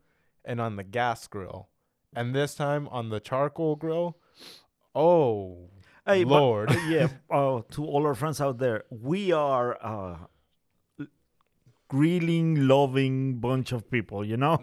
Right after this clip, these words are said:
Speaker 1: Yeah, yeah.
Speaker 2: We love asados and, and everything that we can cook in a grill. <laughs>
Speaker 1: Yeah,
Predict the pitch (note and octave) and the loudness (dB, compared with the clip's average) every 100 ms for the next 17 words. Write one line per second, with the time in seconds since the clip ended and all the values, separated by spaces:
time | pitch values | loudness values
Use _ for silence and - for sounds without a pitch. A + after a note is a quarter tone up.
0 | C3 A#2+ F2 - C#3 B2 A2+ D#3+ C#3+ D3 | -2 -4 -4 -10 -16 -8 0 2 4 4
1 | D3 B2 B2+ A#2+ - A#2 A2 G#2+ G#2+ A2+ | 2 0 -8 -8 -2 -2 0 -4 -6 -8
2 | A2+ A#2+ C3+ B2+ B2 B2 B2 B2+ B2+ - | -8 -8 -8 -8 -8 -10 -12 -12 -14 -12
3 | D#3 D#3+ C#3+ C#3+ C#3 C3+ B2+ C3 A#2+ B2+ | -4 -2 0 -2 -2 0 0 0 -2 -4
4 | A2+ C3 A#2+ A#2+ A2 A#2+ G#2+ B2+ - - | -2 -2 -2 -4 -2 -2 -2 -4 -6 -20
5 | - _ _ _ - B2+ G2 | -20 _ _ _ -4 -2 -2